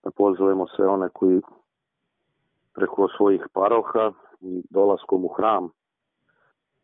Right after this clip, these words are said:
svakog prepodneva, zapravo onda kada to dozvoljavaju vremenske, ovaj, prilike i kada je to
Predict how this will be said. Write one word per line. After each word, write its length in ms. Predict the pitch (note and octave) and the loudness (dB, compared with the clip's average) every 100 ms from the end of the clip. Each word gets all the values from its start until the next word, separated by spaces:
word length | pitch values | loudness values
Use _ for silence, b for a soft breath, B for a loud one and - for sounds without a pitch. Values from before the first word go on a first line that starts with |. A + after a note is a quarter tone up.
| _ - | _ -4
svakog 340 | G#2 - F#2 | -4 -4 -6
prepodneva, 680 | F2 F2 F#2+ F2+ F#2+ F#2+ F2+ - - _ _ _ _ | -6 -4 -4 -2 0 0 -2 -6 -18 _ _ _ _
zapravo 500 | E2+ F2+ - F2+ F2+ | -4 -4 -2 -2 -2
onda 180 | F#2 F2+ | -4 -8
kada 260 | - F2 E2+ | -10 -6 -6
to 260 | - F2+ - | -4 -4 -6
dozvoljavaju 920 | E2 F2+ F2 F#2 F#2 F#2 F2+ F2 E2+ _ _ - | -6 -6 -2 0 0 0 0 -2 -4 _ _ -20
vremenske, 640 | E2+ F2+ F2+ E2+ - F2+ - - D#2+ - | -10 -8 -8 -10 -6 -6 -6 -16 -20 -12
ovaj, 180 | F2 E2+ - - - _ | -12 -12 -14 -16 -16 _
prilike 580 | F#2+ G2+ A2 G2 - F#2+ - b b b b b b b _ _ | 0 2 2 0 0 -2 -2 b b b b b b b _ _
i 80 | F#2 | -14
kada 260 | - F#2+ F2+ | -6 -2 -2
je 80 | F2 | -2
to 320 | - F2+ | 0 -2